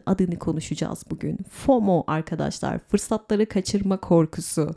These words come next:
Yani beş dakika önce gayet mutlu ve huzurluyken, kitabımı okuyorken <laughs> sonra o mesajdan sonra hissettiğim o habis duygu.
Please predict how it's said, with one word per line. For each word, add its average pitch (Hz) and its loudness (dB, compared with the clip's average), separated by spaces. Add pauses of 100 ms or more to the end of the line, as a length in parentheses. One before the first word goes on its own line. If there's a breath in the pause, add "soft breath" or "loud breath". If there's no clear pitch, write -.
(140)
Yani 226 2
beş 214 0
dakika 233 -2
önce 160 2
gayet 175 -4
mutlu 160 0
ve 143 -2
huzurluyken, 160 -2
kitabımı 156 0
okuyorken 160 0
<laughs> 240 -2
sonra 185 0
o 170 0
mesajdan 170 0
sonra 160 0
hissettiğim 170 -2
o 151 2
habis - -8
duygu. 147 -2